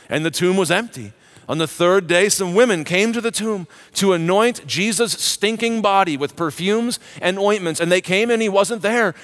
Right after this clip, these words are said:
And they met an angel who said, "Who are you looking for? Why do you seek the living among the dead? Jesus isn't here. He's risen. Just as he said, he's alive."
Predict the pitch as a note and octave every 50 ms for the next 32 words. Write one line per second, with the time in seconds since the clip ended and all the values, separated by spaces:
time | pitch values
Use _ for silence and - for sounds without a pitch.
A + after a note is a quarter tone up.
0 | - - - E3 F#3 G3 G3 A3 A#3 A3+ G#3+ G3+ G#3 A#3+ C#4 C4+ A#3+ G3+ F3+ E3+
1 | F3+ - A3+ F#3+ G#3 B3 C#4+ D4 C4+ A#3+ B3 A#3+ D4 D4 C#4 G3+ A#3+ A3+ G3+ F3
2 | C#3 - _ _ _ _ - - - - - E3 F#3+ G#3 A3+ B3+ B3+ C4 C4 C4+
3 | B3 - - - B3+ C4 F3 A3 G#3 G#3+ A#3+ B3+ C4 A#3+ A3+ G#3+ A#3 B3 A#3+ A3+
4 | G#3 E3 G3 A#3 B3 C4 G3 C#3+ F#3 B3 C#4 C#4 A3+ A3 A3+ F#3+ G#3 G#3 G3+ A#3+
5 | C#4 C4+ - - - - A3+ A#3+ F3+ D#3+ F3+ G#3+ D4 D4+ - A3 F#3+ D3+ B2 -
6 | - _ - - C4 C4 - - G3+ F#3 - F3 D#3 - - F#3 G3 A#3+ A3+ F#3
7 | D3 - - - - - E3 C#3+ E3 C#3+ C#3 D#3+ F#3+ G3 F#3+ E3+ C#3+ B2+ A2+ -
8 | -